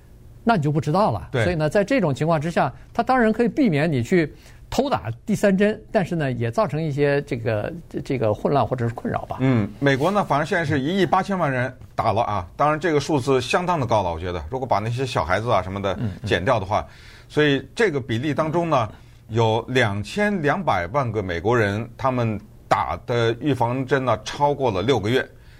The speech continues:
Speaker 2: 所以这个数字还是蛮大。而这个两千两百万人当中，大-，又有差不多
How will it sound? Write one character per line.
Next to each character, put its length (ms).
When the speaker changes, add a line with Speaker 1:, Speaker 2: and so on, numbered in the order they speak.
Speaker 2:
所 240
以 280
这 160
个 80
数 200
字 180
还 100
是 60
蛮 180
大。 100
而 140
这 280
个 80
两 280
千 320
两 240
百 240
万 200
人 220
当 200
中， 300
大-， 160
又 240
有 160
差 160
不 80
多 320